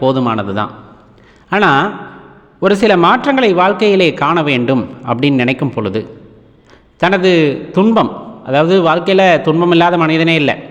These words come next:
யாரை கேட்டாலுமே சொல்றோம் இல்லையா, "நான் பட்ட கஷ்டம் என் எதிரிக்கு கூட வரக்கூடாது" அப்படின்னு சொல்லுவாங்க. இந்த மாதிரி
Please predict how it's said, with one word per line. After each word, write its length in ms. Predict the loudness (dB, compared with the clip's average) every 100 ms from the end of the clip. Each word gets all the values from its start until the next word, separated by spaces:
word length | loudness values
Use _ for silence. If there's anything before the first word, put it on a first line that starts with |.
| -20 -20 -20 -20 -20 _
யாரை 320 | -2 0 0
கேட்டாலுமே 440 | 0 0 2 0 0
சொல்றோம் 600 | 0 -2 -2 -2 0 0
இல்லையா, 340 | 0 0 0 -4 -14 -12
"நான் 340 | -4 0 0 0
பட்ட 220 | -2 -2
கஷ்டம் 320 | -2 -2 2
என் 300 | 2 2 2
எதிரிக்கு 240 | 2 0 0
கூட 180 | 0
வரக்கூடாது" 540 | 0 0 -2 -2 0 0
அப்படின்னு 180 | -2 -4
சொல்லுவாங்க. 440 | -2 -2 -2 -2
இந்த 200 | -2 0
மாதிரி 440 | 0 0 -2 -4